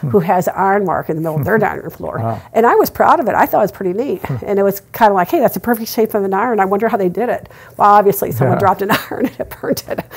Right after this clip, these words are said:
Speaker 2: But to me,
Speaker 1: Mm-hmm.
Speaker 2: it wasn't a bad thing. I was affectionate toward it. I was kind of
Speaker 1: Mm-hmm.
Speaker 2: upset when they, um, ended up taking it out or covering it.
Speaker 1: Yeah.
Speaker 2: You know, it was,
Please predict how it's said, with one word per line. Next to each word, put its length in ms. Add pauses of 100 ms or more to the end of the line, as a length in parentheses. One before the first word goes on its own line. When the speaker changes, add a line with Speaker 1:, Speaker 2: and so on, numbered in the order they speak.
(220)
Speaker 2:
But 440 (420)
to 120
me, 140 (260)
Speaker 1:
Mm-hmm. 100
Speaker 2:
it 100
wasn't 360
a 60
bad 400
thing. 280
I 140
was 180
affectionate 460
toward 200
it. 20
I 20
was 100
kind 140
of 60
Speaker 1:
Mm-hmm. 60
Speaker 2:
upset 300
when 140
they, 260 (300)
um, 220
ended 180
up 80
taking 320
it 80
out 180
or 60
covering 400
it. 160 (300)
Speaker 1:
Yeah. 240
Speaker 2:
You 140
know, 200
it 100
was, 260